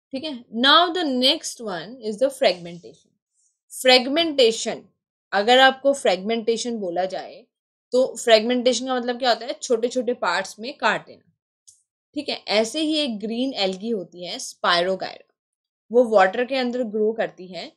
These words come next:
such as pond वगैरह में, ठीक है। It forms a film on the surface, जैसे कि आपको दिख रहा है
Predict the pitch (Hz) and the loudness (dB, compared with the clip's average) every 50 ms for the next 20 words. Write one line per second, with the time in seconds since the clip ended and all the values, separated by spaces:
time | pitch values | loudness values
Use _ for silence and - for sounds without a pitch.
0 | _ _ _ _ _ _ _ _ _ _ - - - 233 214 202 220 226 226 220 | _ _ _ _ _ _ _ _ _ _ -8 -2 0 0 2 4 2 2 2 0
1 | - _ - 214 196 190 196 202 202 190 196 180 165 160 160 160 156 156 160 185 | -4 _ 0 0 0 2 0 -2 0 0 -2 0 0 -4 -4 -6 -8 -12 -16 -18
2 | 262 349 _ _ _ _ _ _ _ _ - 269 262 381 320 233 - _ - 277 | -18 -20 _ _ _ _ _ _ _ _ -12 -8 -4 -2 -4 -4 -4 _ -6 -6
3 | 262 - - - 285 277 269 285 294 277 - 330 311 - - - - - 302 302 | -6 -6 -8 -6 -4 -2 -2 -2 -4 -4 -4 -6 -6 -6 -10 -16 -8 0 0 2
4 | 320 339 339 330 320 277 240 226 226 226 - 170 - - - - - - - _ | 2 2 0 -2 -2 -2 -4 -4 -6 -6 -8 -8 -10 -10 -16 -20 -20 -20 -20 _
5 | 175 196 214 220 214 262 247 233 262 254 247 - 269 254 214 240 226 240 226 180 | -2 0 0 0 0 -4 -2 0 0 0 0 -2 -6 -4 -4 -6 -6 -4 -4 -4
6 | 175 | -4